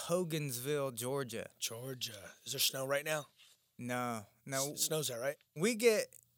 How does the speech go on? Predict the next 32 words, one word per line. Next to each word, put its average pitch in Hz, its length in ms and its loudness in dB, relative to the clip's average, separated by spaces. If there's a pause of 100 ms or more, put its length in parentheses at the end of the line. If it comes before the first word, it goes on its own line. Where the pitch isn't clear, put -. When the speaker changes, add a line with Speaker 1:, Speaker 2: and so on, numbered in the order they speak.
(100)
Speaker 1:
you 190 120 -6
know, 160 140 2 (260)
I 175 120 6
lived 202 240 4
in 160 120 2
Knoxville 147 680 2
for 143 320 -4
six - 320 -4
years. 135 480 -6
Speaker 2:
Yeah. 143 140 -2 (400)
Speaker 1:
Uh, 131 40 -10
and, 131 220 -6
and, 139 300 -6
and 143 220 -4
there 196 200 6
it - 140 2
snows. 131 580 -2 (140)
But 147 80 -2
we 180 160 -2
moved 196 220 0
to 165 40 -4
Georgia. 175 460 0
It's 185 120 -4
still 220 260 0
bitterly 165 520 -2
cold, 180 380 0
but 156 200 0
you 170 120 -6
don't 160 180 -2
get 147 140 -8
the 131 80 -8
snow. 107 300 -6